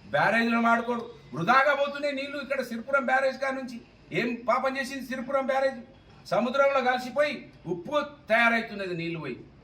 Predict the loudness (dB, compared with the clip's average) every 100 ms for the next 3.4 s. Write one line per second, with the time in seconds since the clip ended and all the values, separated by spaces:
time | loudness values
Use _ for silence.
0 | -20 -6 -4 0 2 2 2 2 0 -2
1 | -4 -4 -4 -6 -12 -20 -4 -2 0 -2
2 | -2 -4 -10 -12 -6 0 0 0 -6 -14
3 | -6 -2 -2